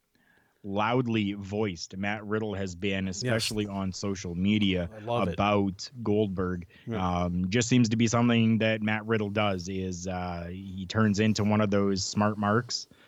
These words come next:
Speaker 1: uh, Mark Tards, as, uh, we like to call them here within the H T M network.
Speaker 2: <laughs>
Speaker 1: Um, and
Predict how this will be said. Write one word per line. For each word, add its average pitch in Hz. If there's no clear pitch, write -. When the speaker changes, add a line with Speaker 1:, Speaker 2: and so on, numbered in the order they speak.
Speaker 1:
uh, 90
Mark 107
Tards, 120
as, 104
uh, 98
we 107
like 107
to 104
call 110
them 104
here 117
within 110
the 101
H -
T 104
M 110
network. 107
Speaker 2:
<laughs> -
Speaker 1:
Um, 95
and 117